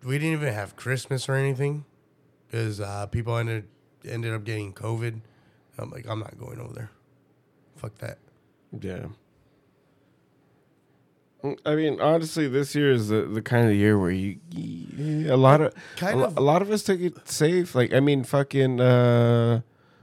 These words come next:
Speaker 2: what was it for Thanksgiving too? I mean, we didn't go nowhere 'cause we were sick.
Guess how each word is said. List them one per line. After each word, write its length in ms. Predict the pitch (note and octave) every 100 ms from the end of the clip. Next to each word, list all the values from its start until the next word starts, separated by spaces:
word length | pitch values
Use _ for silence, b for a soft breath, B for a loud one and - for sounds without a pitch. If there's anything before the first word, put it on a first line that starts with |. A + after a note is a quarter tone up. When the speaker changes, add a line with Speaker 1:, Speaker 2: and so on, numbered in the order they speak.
| b
Speaker 2:
what 80 | B2
was 160 | C3 A#2
it 80 | A2+
for 160 | -
Thanksgiving 640 | - A#2+ A2 - F3 D3 G#2+
too? 300 | B2+ E3+ B2
I 60 | G2
mean, 280 | G2+ F#2+
we 140 | F#2 C3+
didn't 180 | D#3 G#2
go 140 | F#2+
nowhere 320 | F2+ F2+ G2
'cause 320 | G2 A2 F#2+
we 180 | F2 B2
were 140 | D3+ F#2+
sick. 460 | - F2 D2+ -